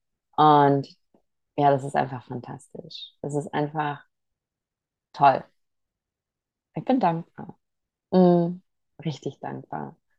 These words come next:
Und ich wünsche mir so, so sehr,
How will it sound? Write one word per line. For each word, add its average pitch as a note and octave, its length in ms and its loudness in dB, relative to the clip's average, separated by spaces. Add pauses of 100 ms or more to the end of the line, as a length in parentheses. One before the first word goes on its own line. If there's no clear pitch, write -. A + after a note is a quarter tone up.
(320)
Und E3 180 4
ich D#3+ 140 -2
wünsche F#3+ 340 2
mir E3 400 2 (680)
so, E3+ 340 4
so C#4+ 160 4
sehr, A#3 580 0